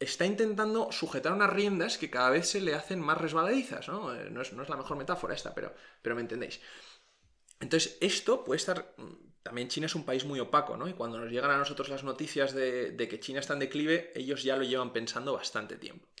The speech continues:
Entonces, claro, China es una potencia que nosotros ahora la vemos y, y la, y la política del covid cero que están teniendo ahora, que están volviendo a confinar de forma abrasiva en, bueno,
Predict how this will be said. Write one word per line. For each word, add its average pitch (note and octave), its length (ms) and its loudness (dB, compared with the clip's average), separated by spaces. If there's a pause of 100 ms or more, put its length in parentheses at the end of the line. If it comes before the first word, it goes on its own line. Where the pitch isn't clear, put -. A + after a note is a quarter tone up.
(100)
Entonces, E3 580 0
claro, - 360 2 (100)
China A#3 380 0 (120)
es - 160 -4
una G3 160 -2
potencia G3 380 -2
que B2 80 0
nosotros F3 300 -4
ahora F#3+ 140 2
la F3 100 6
vemos F3+ 480 0
y, B2 340 -6
y A#2 220 -4
la, G2+ 280 0
y A#2 40 -4
la A2 100 0
política D3 320 0
del E3+ 160 4
covid E3+ 340 2
cero E3+ 320 0
que - 60 -8
están D3+ 220 -4
teniendo D3 280 -4
ahora, C#3+ 220 4
que - 60 -8
están A2 480 -6
volviendo A2+ 560 0
a B2 80 2
confinar A#2+ 520 -2
de A#2 80 -2
forma A#2+ 320 -2
abrasiva A2 760 -2 (300)
en, A2 280 -12
bueno, A2 240 -14